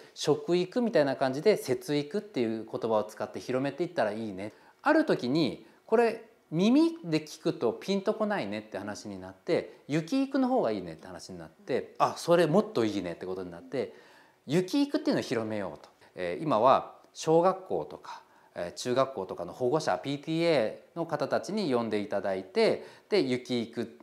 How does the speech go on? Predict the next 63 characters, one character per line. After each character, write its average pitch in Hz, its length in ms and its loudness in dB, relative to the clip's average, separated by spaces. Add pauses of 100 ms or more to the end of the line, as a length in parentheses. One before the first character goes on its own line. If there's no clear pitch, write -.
(120)
に 160 180 -2
つ 156 160 -4
い 131 120 0
て 117 120 -4
の 101 480 0
ワ 101 120 2
ー - 40 -4
ク - 80 -10
シ - 80 0
ョ 98 40 0
ッ - 40 -10
プ 95 80 -6
み 90 140 -8
た 87 100 -10
い 85 60 -10
な 78 60 -12
こ 78 140 -16
と 85 120 -10
を 85 60 -8
し - 80 -12
た 104 120 -6
り 101 80 -10
と 131 140 -10
か、 202 320 6 (240)
え 90 260 -2
ー、 - 0 -
講 101 300 2
演 90 140 -6
会 78 240 -12
み 90 100 -12
た 78 100 -14
い 76 40 -12
な 80 80 -12
の 80 40 -10
を 78 340 -12
呼 90 100 -6
ば 85 120 -8
れ 85 80 -10
て 247 480 -4
お - 80 -6
話 107 360 -4
を 98 60 -4
さ 107 120 -14
せ 104 140 -8
て 104 100 -12
い 95 80 -8
た 95 100 -8
だ 95 120 -6
く 101 100 -12
よ 92 60 -6
う - 20 -10
な 82 80 -12
機 - 160 -20
会 78 220 -12
が - 80 -20
あ - 20 -20
っ - 60 -20 (180)
て、 120 340 -2 (320)
野 143 140 2
菜 147 260 6
を 139 60 4
中 147 260 4
に、 113 220 -2